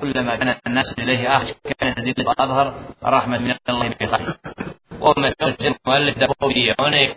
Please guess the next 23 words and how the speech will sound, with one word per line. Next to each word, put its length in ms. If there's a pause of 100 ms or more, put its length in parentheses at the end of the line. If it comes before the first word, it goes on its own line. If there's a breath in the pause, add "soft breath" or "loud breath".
koji 120
kažu 580 (1000)
da 140
je 580 (800)
dolazak 560
poslanika, 600
alejhi 380
salatu 440
vesselam, 500
glavno 420
je 220
to 180
da 200
čovjeka 420
ubijediš 500
da 120
prizna 380
Boga. 320 (1900)
Jer 180
ulema 360 (800)
<clears throat> 720
ne 80
dozvoljava 720